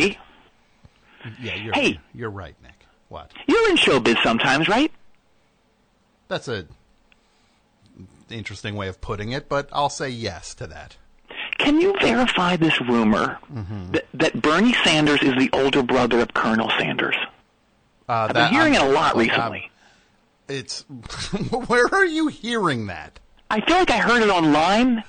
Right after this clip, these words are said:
Speaker 2: Uh-huh.
Speaker 1: and then I read it somewhere.
Speaker 2: Okay.
Speaker 1: Yes.
Speaker 2: Uh-huh. I,
Speaker 1: Yeah.
Speaker 2: I don't think that tracks, that Bernie Sanders would be the older brother.
Speaker 1: Okay.
Speaker 2: What, what if he was the next person in those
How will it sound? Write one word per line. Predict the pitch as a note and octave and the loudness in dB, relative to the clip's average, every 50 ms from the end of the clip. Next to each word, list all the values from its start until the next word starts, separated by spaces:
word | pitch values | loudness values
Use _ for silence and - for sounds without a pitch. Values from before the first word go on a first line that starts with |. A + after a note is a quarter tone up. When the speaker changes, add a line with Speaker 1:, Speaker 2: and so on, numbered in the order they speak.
| - - | -8 -4
Speaker 2:
Uh-huh. | C#3+ C#3 - - D3+ C#3 B2 B2+ C#3 D3 - - - - - | -2 -2 0 0 0 0 2 0 -2 -4 -6 -12 -18 -10 -4
Speaker 1:
and | E3 E3 F3+ | -2 0 2
then | F3+ F3 | 4 4
I | E3+ E3 | 4 4
read | D#3 D3 D#3 F#3+ G3+ F#3+ | 2 2 2 2 2 2
it | F3 - - - | 2 0 0 0
somewhere. | C3 A#2 A2+ G#2+ F#2+ E2+ C#2+ - - - | 0 2 2 2 0 0 0 -2 -2 -4
Speaker 2:
Okay. | C3 C#3+ - - C3+ A#2 G#2 F#2+ G2 A#2+ A#2+ - _ _ - | -4 -4 -4 -4 -4 -4 -2 -4 -6 -8 -10 -14 _ _ -6
Speaker 1:
Yes. | - C3 A2 - - - - - - - - - - - | -2 -2 0 0 0 -2 -2 -4 -6 -8 -14 -20 -14 -10
Speaker 2:
Uh-huh. | - A#2+ A2+ A#2 A2+ G#2 G2+ G2 F#2+ - _ _ _ - - | -8 -6 -4 -4 -4 -4 -4 -6 -8 -10 _ _ _ -8 0
I, | E3 F#3 G#3 D#3 | 2 2 4 4
Speaker 1:
Yeah. | D#3+ | 4
Speaker 2:
I | F#3 G#3 G#3+ | 4 2 2
don't | E3+ G#3 G3 G3+ F#3+ - | 2 0 0 0 0 -2
think | - F3+ F3+ D3+ | -4 -4 -4 -2
that | D3 D#3 D3 C#3 C#3+ | 0 0 0 0 -2
tracks, | - - C3 A#2 G#2+ F2 - - - - - - | -4 -2 0 0 0 -2 -4 -10 -14 -18 -18 -14
that | A2+ A2 G#2 G#2 G#2 - | -10 -8 -8 -6 -4 -2
Bernie | C3 B2 B2+ C3 C3 A#2 | 0 0 0 0 -2 -6
Sanders | - - C3+ B2 A#2+ A#2+ A#2 A2 - | -6 -6 -6 -4 -4 -4 -6 -8 -8
would | A#2+ G#2+ | -10 -10
be | A2 A#2 | -10 -10
the | G#2+ A2 A2 - - | -10 -12 -12 -4 0
older | C3+ D#3+ D#3+ D#3 B2+ A#2+ A2 G#2 | 2 2 2 0 -2 -4 -6 -8
brother. | F2+ G2 G2 F#2 F2+ F2+ F2+ E2 D#2 - _ _ _ _ _ _ _ _ _ - - | -6 -6 -8 -8 -8 -10 -14 -18 -18 -20 _ _ _ _ _ _ _ _ _ -12 -10
Speaker 1:
Okay. | B2+ A#2+ - - A#2 A#2 A#2 A#2+ A#2+ | -8 -6 -4 -4 -2 -2 -4 -4 -2
Speaker 2:
What, | C3+ D#3 D3+ - - - - | -2 -2 -2 -4 -10 -16 -4
what | - D#3+ G#3 C4 | 2 2 4 4
if | C#4 G#3 | 2 0
he | F3 F#3+ G3+ A3 A#3 A#3 | -2 -2 -2 -2 -2 -2
was | A3 G3+ G3 F3 C3 A#2+ | -2 -2 -2 -2 -2 -4
the | C#3 D3 | -4 -4
next | C#3+ D3 D#3+ D#3 D#3 - - - | -2 0 0 -2 -2 -4 -10 -8
person | - E3 E3 D#3 C#3+ - - D3+ C#3+ C3+ | -4 -2 -2 -2 -4 -4 -6 -6 -6 -6
in | - D3 D3 D3 C#3 C3+ | -6 -8 -6 -6 -4 -2
those | C3 B2+ B2+ A#2+ B2 A#2+ G#2+ - - - | 0 0 0 -2 -4 -8 -10 -12 -16 -18